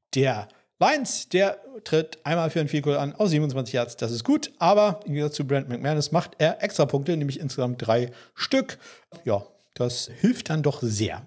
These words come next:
bei einem Sieg. Jack Fox ist der Panther der Lions, der hat vier Punts in dem Spiel gehabt für einen exakt fünfzig Yards Bruttoschnitt, achtundvierzig Yards sein Nettoschnitt, also da ist nicht viel passiert, bringt einen der vier in die zwanzig. Danny Whelan, wieder ein Ire,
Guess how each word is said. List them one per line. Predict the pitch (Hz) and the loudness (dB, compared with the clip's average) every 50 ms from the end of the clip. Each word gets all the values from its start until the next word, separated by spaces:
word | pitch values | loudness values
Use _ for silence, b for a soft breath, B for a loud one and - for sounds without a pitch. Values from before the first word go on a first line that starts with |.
| - - | -10 -4
bei | - 90 95 - - - - | -4 -4 -4 -6 -10 -10 -4
einem | 120 131 185 214 | 0 4 4 4
Sieg. | 165 143 127 - - - B B B B B B B B B - | 4 4 2 0 -4 -16 B B B B B B B B B 0
Jack | - 190 190 - | 0 2 2 4
Fox | 240 247 - - | 2 2 0 -2
ist | - - - 190 | -6 -2 0 0
der | 165 | 0
Panther | - - 220 226 - 120 110 110 | 2 2 0 2 2 0 0 0
der | 104 117 101 101 | 0 0 0 0
Lions, | 98 95 127 190 240 - - - - | 0 0 0 2 0 0 0 -2 0
der | - 131 123 135 135 - - | 2 2 2 2 2 0 -4
hat | 131 123 - - - | -8 -8 -6 -4 -2
vier | 226 240 | -2 0
Punts | - 196 220 214 - | 2 0 0 0 -2
in | 131 127 | -2 -2
dem | 127 127 127 | -2 -2 -4
Spiel | - - 127 131 | -2 0 2 4
gehabt | 143 170 233 - - | 4 4 2 2 -2
für | - 139 | -4 -2
einen | 127 135 151 - | 0 0 0 0
exakt | - 143 - - 254 240 - - | -2 -4 0 0 0 0 -2 -6
fünfzig | - - - 262 269 - - - 143 131 - - | -2 0 0 0 0 0 -2 0 0 0 2 2
Yards | 123 113 113 113 - 139 127 | 2 2 2 2 -2 -4 -2
Bruttoschnitt, | 131 190 - 214 185 - - 185 196 - - - | -2 0 2 2 2 2 2 2 0 0 0 -2
achtundvierzig | 151 - - 156 139 - - 139 131 - 127 113 | -4 -2 0 -2 0 0 0 -2 -2 -2 -4 -2
Yards | - 113 113 117 - | 0 0 0 0 0
sein | 104 110 135 | -2 -2 -2
Nettoschnitt, | 214 220 - - - 165 156 - | -2 -4 -4 -2 0 0 0 2
also | - 120 127 123 123 B B B B B B - | 0 0 0 0 -2 B B B B B B -2
da | - - | 0 0
ist | - 123 - - 143 | 0 0 -2 2 4
nicht | 147 196 233 226 - | 4 4 4 2 2
viel | - 190 175 160 | 2 4 4 4
passiert, | 160 - - - 123 - - 269 269 - | 2 0 -2 -2 0 2 2 0 0 0
bringt | - 147 147 143 - - | 0 -2 -2 -2 -4 -4
einen | 135 143 139 127 | -2 0 0 0
der | 120 113 | -2 -2
vier | - - 123 117 | -2 0 0 0
in | - 120 113 107 | 0 -2 -6 -6
die | 101 104 | -6 -4
zwanzig. | - - 190 247 233 - 202 175 - - - _ _ - | -2 0 2 2 2 2 2 0 0 -4 -14 _ _ -4
Danny | - 131 123 120 127 | -2 -2 0 0 2
Whelan, | 180 262 294 269 254 233 214 220 - | 2 4 4 4 4 2 0 -2 -6
wieder | 135 131 170 262 294 226 | -4 0 2 2 2 2
ein | 196 202 208 | 0 0 0
Ire, | 208 202 233 226 220 233 240 233 | 2 2 4 6 6 4 4 2